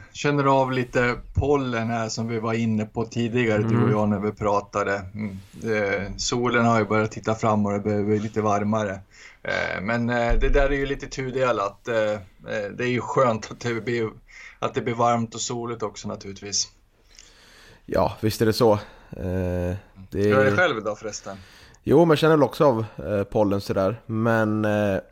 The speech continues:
Speaker 2: annars så är det väl så bra som det bara kan bli, tror jag. Om man bortser från Gävle I Fs kräftgång, men det kommer vi in på. <laughs>
Speaker 1: Det sportsliga eländet, ja, ja, och
Speaker 2: Ja.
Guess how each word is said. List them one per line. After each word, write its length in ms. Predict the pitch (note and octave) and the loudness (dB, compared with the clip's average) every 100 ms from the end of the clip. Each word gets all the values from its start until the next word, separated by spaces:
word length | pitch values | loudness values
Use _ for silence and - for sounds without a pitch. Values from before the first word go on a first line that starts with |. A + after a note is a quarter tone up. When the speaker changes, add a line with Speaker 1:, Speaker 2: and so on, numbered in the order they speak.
| _ _ _ | _ _ _
Speaker 2:
annars 500 | - A2+ G#2+ G#2+ C#3 | 0 2 2 0 0
så 60 | D#3 | 2
är 120 | B2 | 2
det 80 | A2+ | 4
väl 240 | A2 G#2+ G#2+ | 2 0 -4
så 200 | - - | -10 -8
bra 340 | G#2+ A2 G2+ G2 | 0 2 2 0
som 200 | G#2+ G2 | -6 -6
det 160 | G2 G#2 _ | -6 -8 _
bara 540 | A#2 A#2 G#2 G2+ G2 | -10 0 2 2 0
kan 240 | - G#2 F#2+ | -4 -4 -2
bli, 300 | C#3+ A2+ G#2+ _ _ - | -4 -4 -8 _ _ -6
tror 120 | G2+ | -2
jag. 100 | A2 - _ - - - _ | -2 -4 _ -20 -20 -20 _
Om 100 | G#2 | -4
man 140 | G#2 | -2
bortser 380 | G#2+ G#2+ - A#2 | 0 -2 0 -2
från 360 | A2+ G2 F2+ G#2 - | 0 -2 -2 -6 -12
Gävle 440 | - A2 G#2+ G2+ | -6 0 0 0
I 120 | G#2 C3+ | 2 2
Fs 240 | - - - | 0 -8 -10
kräftgång, 760 | - C#3 - - A#2 G2 F#2+ A2 | 0 0 0 -2 0 2 0 -4
men 100 | G#2+ | -4
det 60 | |
kommer 260 | C3 D#3+ E3 | -2 2 2
vi 100 | A#2+ | 2
in 120 | A#2 | 0
på. 240 | - - - - _ _ _ - | 0 -2 -2 -6 _ _ _ -10
<laughs> 520 | C#3+ - D3 A2 A#2+ | -10 -10 -12 -12 -10
Speaker 1:
Det 100 | A2+ | -6
sportsliga 640 | - C3+ B2 - E3+ C#3 | -4 -4 -4 -4 -2 0
eländet, 520 | G#2+ G#2+ G#2+ G#2 G#2 - | -2 -4 -4 -4 -6 -6
ja, 200 | F#2+ G2 | -4 0
ja, 300 | G#2 A2 G#2 | 2 2 0
och 240 | A2 A2 G2+ | -2 -4 -2
Speaker 2:
Ja. 260 | G#2 A2 | 0 0